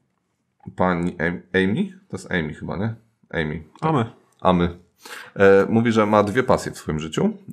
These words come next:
Speaker 1: E, gry planszowe i takie, e, painting kidness rocks, czyli jakieś kamienie. E,
Speaker 2: Kidness,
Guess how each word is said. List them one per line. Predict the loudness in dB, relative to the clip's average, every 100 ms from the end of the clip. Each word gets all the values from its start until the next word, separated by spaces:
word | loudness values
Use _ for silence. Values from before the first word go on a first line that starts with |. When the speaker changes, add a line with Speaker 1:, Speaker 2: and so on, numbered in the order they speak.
| -12
Speaker 1:
E, | -4 -2 0 -2 -2 -4 -6 -8 _ -14
gry | -2 -2
planszowe | 0 0 0 0 0 0
i | -4 -6 -6 -8 -10 _ _ _
takie, | -8 -2 0 2 2 0 -2 _ _ _
e, | 0 2
painting | 0 -2 0 0 -4 -6 -6 -12
kidness | -6 -2 0 0 2
rocks, | 4 4 0 -12 -14 -8
czyli | -6 -6
jakieś | -8 -12 -12 -10 -6
kamienie. | -2 0 0 -2 -2 -6
E, | -8 -14 -10 -8 -8 -10 -10 -12 -6
Speaker 2:
Kidness, | -4 0 -2 -2